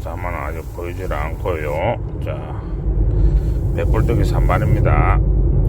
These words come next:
항삼반입니다. 자, 백불뜨기 항삼반입니다. 오 번.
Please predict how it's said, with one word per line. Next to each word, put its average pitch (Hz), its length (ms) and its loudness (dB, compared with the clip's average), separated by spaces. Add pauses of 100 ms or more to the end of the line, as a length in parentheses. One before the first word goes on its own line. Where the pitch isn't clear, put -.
(440)
항삼반입니다. 82 1080 2 (400)
자, - 60 0 (2500)
백불뜨기 - 440 -2
항삼반입니다. - 1040 0
오 139 80 6
번. 147 300 0